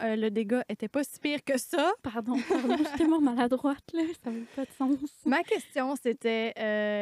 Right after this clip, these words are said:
Speaker 1: concernant un cadeau que j'ai déjà fait à mes ex-beaux-parents. C'était un décanteur à vin, hein, parce qu'on savait pas du tout quoi leur acheter.
Speaker 2: <laughs>
Speaker 1: Puis, euh, c'est quelque chose, euh, qui est souvent dans le présentoir à cadeau chez Stokes. <laughs> Alors, ce fameux décanteur à vin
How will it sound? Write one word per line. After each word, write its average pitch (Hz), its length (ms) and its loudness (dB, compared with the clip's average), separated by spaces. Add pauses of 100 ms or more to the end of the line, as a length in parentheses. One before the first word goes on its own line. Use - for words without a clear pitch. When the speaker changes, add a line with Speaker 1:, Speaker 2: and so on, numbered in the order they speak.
Speaker 1:
concernant 247 360 -4
un 302 140 0
cadeau 269 560 2
que 233 140 0
j'ai 220 140 -2
déjà 214 300 0
fait 247 260 -2
à 214 120 -4
mes 208 240 0
ex-beaux-parents. 214 720 -2 (160)
C'était 214 240 -2
un 226 180 0
décanteur 262 640 0
à 220 120 2
vin, 208 180 0 (120)
hein, 220 160 0
parce 214 180 -2
qu'on 214 100 -2
savait 202 260 -2
pas 208 140 0
du 208 240 0
tout 269 200 2
quoi 208 200 2
leur 202 180 0
acheter. 240 360 0
Speaker 2:
<laughs> 269 400 0
Speaker 1:
Puis, 226 340 0
euh, 208 160 2
c'est 220 160 -4
quelque 208 220 -6
chose, 233 360 0
euh, 208 420 0
qui - 220 -4
est 208 100 -2
souvent 220 240 0
dans 226 140 4
le 214 100 2
présentoir 233 600 -2
à 277 80 -2
cadeau 233 380 2
chez 370 180 -2
Stokes. 320 500 0 (560)
<laughs> 370 640 2
Alors, 262 380 2 (100)
ce 330 260 -4
fameux 349 380 2
décanteur 262 680 2
à 190 120 0
vin 214 380 2